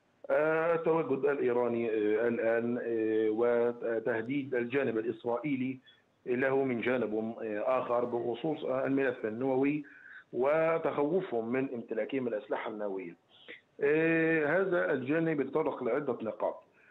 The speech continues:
نتحدث، آه، آه، عن، آه، إن إسرائيل عندما تهاجم إيران، آه، لأن، آه، الرئيس الأمريكي جون بايدن يقف بقوة، آه، ل-، باتجاه إيران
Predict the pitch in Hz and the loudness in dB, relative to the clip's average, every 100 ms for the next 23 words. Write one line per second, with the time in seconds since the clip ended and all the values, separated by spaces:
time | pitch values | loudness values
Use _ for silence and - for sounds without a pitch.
0 | - 139 165 190 202 175 190 180 170 170 | -6 -2 0 2 2 2 2 2 0 0
1 | 165 151 151 147 143 143 135 156 170 170 | 0 2 4 4 4 2 2 2 2 0
2 | 170 135 131 127 127 139 165 147 143 139 | 0 0 0 2 0 0 0 2 0 0
3 | 135 131 160 151 135 151 147 147 135 147 | 0 0 0 0 0 0 0 0 2 2
4 | 135 143 151 147 151 156 156 - - _ | 0 0 0 2 2 0 -4 -8 -20 _
5 | - 131 135 139 160 175 156 156 156 160 | 0 2 4 4 2 2 4 2 0 0
6 | 135 127 127 135 147 147 135 139 151 135 | 0 2 2 2 0 0 0 0 0 0
7 | 151 143 156 156 135 156 160 160 170 165 | -2 0 0 0 0 0 0 -2 -2 -4
8 | - _ - 123 156 - 143 - 120 - | -16 _ -6 0 0 2 -2 0 -2 0
9 | 160 156 160 151 - - - _ - 123 | 0 2 0 -2 -8 -18 -20 _ -4 2
10 | 127 123 123 123 123 139 165 143 135 127 | 4 4 6 6 4 2 0 0 0 -2
11 | 123 127 131 - 139 139 - 151 147 156 | -6 -8 -8 -4 0 0 0 2 4 2
12 | 165 | 2